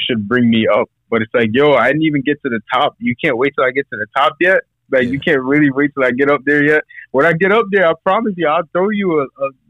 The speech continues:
Speaker 1: you know, I'll throw you a life jacket or something, uh, you know?
Speaker 2: <laughs>
Speaker 1: Uh, you can come to the shore with me. Like,
Speaker 2: Yeah.
Speaker 1: I'll send out a jet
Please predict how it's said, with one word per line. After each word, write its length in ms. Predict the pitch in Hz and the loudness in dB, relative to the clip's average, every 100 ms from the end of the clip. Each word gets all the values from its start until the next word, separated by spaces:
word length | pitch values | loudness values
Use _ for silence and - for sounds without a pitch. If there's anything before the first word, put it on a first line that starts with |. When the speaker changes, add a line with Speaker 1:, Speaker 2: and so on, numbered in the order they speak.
| - | -18
Speaker 1:
you 140 | 175 | -6
know, 360 | 175 180 202 _ 135 | -4 -4 -6 _ -10
I'll 60 | - | -2
throw 120 | 180 | 0
you 140 | 196 170 | 2 2
a 40 | |
life 200 | 147 180 165 | 2 2 2
jacket 300 | 165 165 160 | 0 0 0
or 120 | 147 143 | -2 -2
something, 220 | 151 - - | -4 -6 -4
uh, 280 | 143 151 147 - - | 0 0 -2 -6 -8
you 100 | 160 | -4
know? 260 | 165 190 233 | -2 -2 -4
Speaker 2:
<laughs> 520 | 165 156 - 151 - | -8 -10 -10 -14 -4
Speaker 1:
Uh, 180 | 147 160 156 | 2 2 2
you 160 | 151 | 0
can 140 | 180 180 - | -2 -4 -2
come 160 | 208 190 | -2 -2
to 60 | 202 | -4
the 100 | 151 - | -4 -2
shore 260 | 202 208 | 0 0
with 100 | 165 | -2
me. 200 | 160 214 | -4 -4
Like, 160 | 165 139 | -2 -2
Speaker 2:
Yeah. 140 | 110 | -2
Speaker 1:
I'll 200 | 147 185 160 - | -2 -2 -4 -6
send 160 | 175 170 | -6 -2
out 200 | 165 160 - | -4 -4 -8
a 60 | 143 120 | -12 -6
jet 160 | 175 | -6